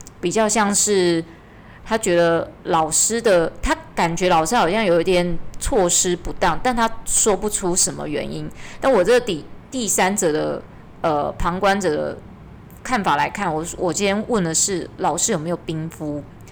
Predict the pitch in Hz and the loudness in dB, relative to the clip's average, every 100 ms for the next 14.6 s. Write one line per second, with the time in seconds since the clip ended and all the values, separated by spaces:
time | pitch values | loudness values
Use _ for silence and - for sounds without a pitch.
0 | - - - 196 190 185 180 190 185 170 | -20 -18 -2 0 2 2 0 0 -2 -2
1 | 156 170 - - - - 175 196 202 196 | 0 0 0 -8 -12 -6 -2 0 0 0
2 | 180 175 180 - 165 156 165 156 147 - | 0 -2 -2 -2 -2 0 -2 -2 -6 -6
3 | 147 151 160 147 160 156 160 - 156 156 | -8 -6 -8 -4 -4 -4 -4 -4 -4 -6
4 | 190 185 185 - 180 180 180 - 165 - | -2 0 0 -2 -4 -4 -2 -4 -4 0
5 | 190 151 139 135 143 135 135 - 143 - | 0 0 -4 -8 -10 -12 -6 -4 -4 -8
6 | - - - - 294 214 208 277 208 202 | -16 -20 -6 2 4 4 4 2 2 -2
7 | - - 185 - 180 156 254 175 226 208 | -10 -4 -2 2 2 2 2 4 2 2
8 | - - 147 180 175 160 139 - - - | 0 -2 -2 0 2 2 0 -6 -18 -20
9 | - - 220 156 147 - - - - - | -6 2 2 2 -4 -12 -20 -10 -4 0
10 | 170 185 175 139 - 170 160 170 156 170 | 2 2 2 0 0 0 0 0 -2 -4
11 | 175 233 202 170 175 156 220 202 185 220 | -2 0 0 0 0 0 2 0 0 0
12 | 185 - - - - 214 226 262 208 214 | -2 -12 -6 0 2 4 4 2 2 2
13 | 208 165 202 - 226 214 214 214 190 190 | 0 0 -2 -2 0 0 2 2 2 2
14 | 165 151 175 175 165 202 | 0 0 -2 0 0 0